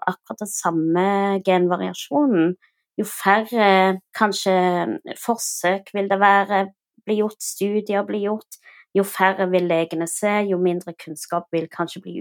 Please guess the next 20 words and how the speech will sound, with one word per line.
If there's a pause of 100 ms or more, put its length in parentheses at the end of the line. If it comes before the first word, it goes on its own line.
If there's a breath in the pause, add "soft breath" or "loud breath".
utviklet, (680 soft breath)
eh,
jo
færre
artikler
blir
skrevne
og
så
videre. (680)
Og
det
er
jo
på
en
måte
en
slags (560 loud breath)
iboende